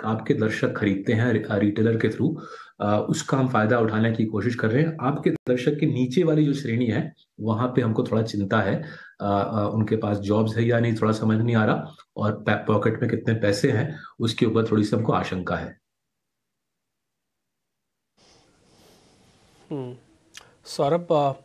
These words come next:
Speaker 2: ये ऑटो कंपनीज पर आपका टेक क्या है? आ, क्योंकि, क्योंकि आप लॉन्ग टर्म के लिए लेते हैं और लॉन्ग टर्म के हिसाब से देखा जाए तो इसमें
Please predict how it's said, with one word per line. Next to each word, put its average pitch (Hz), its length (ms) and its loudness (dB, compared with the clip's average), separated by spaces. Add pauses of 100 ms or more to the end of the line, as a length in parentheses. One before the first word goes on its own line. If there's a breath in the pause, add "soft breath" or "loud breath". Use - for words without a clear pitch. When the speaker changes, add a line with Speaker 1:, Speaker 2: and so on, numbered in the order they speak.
(120)
Speaker 2:
ये 160 500 2
ऑटो 147 320 -2
कंपनीज 160 480 0
पर 175 160 0
आपका 147 320 2
टेक 135 380 -4
क्या 147 180 4
है? 170 320 -4
आ, 139 260 -2
क्योंकि, 175 480 -2
क्योंकि 165 340 -4
आप 160 240 2
लॉन्ग 143 320 2
टर्म 185 160 2
के 165 100 -4
लिए 165 120 2
लेते 123 280 -4
हैं 120 100 -6
और 123 260 -4
लॉन्ग 131 300 -4
टर्म 160 140 0
के 160 80 0
हिसाब 147 280 0
से - 160 -4
देखा 143 280 -2
जाए 151 140 0
तो 156 120 -2
इसमें 156 380 -2